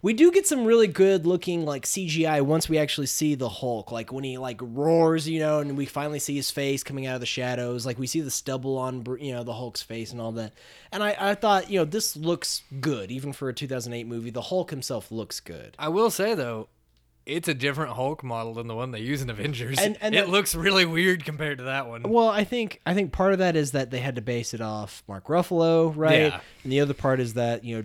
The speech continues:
Speaker 1: tech, C G I tech made a huge jump
Speaker 2: From two thousand eight to
Speaker 1: to
Speaker 2: two thousand twelve.
Speaker 1: two thousand twelve, yeah. I mean, I think by then we already had the first of the new Planet of the Apes movies, didn't we?
Speaker 2: Yeah.
Speaker 1: Yeah, I mean, I mean, that was, that was the big jumping point right there, was when we saw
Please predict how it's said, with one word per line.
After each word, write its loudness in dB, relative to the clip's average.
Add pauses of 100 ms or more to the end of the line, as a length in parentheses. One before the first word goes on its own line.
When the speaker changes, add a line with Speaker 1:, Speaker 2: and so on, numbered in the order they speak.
Speaker 1:
tech, 0 (800)
C -2
G -2
I 0
tech -4
made -4
a -6
huge -4
jump -4
Speaker 2:
From -4
two -2
thousand 0
eight -4
to -14
Speaker 1:
to -2
Speaker 2:
two 0
thousand 2
twelve. -4
Speaker 1:
two -2
thousand -2
twelve, 0
yeah. -4 (100)
I 0
mean, 0 (200)
I -2
think 0
by 4
then 2
we 2
already 0
had -2
the -4
first -4
of -6
the -6
new -4
Planet -8
of -10
the -4
Apes -6
movies, -10
didn't -8
we? -8 (340)
Speaker 2:
Yeah. -4 (300)
Speaker 1:
Yeah, -2
I 0
mean, -2
I -2
mean, -4
that 0
was, -4
that 4
was -2 (380)
the -2
big 2
jumping -4
point -10
right -6
there, -2
was -8
when -6
we -6
saw -2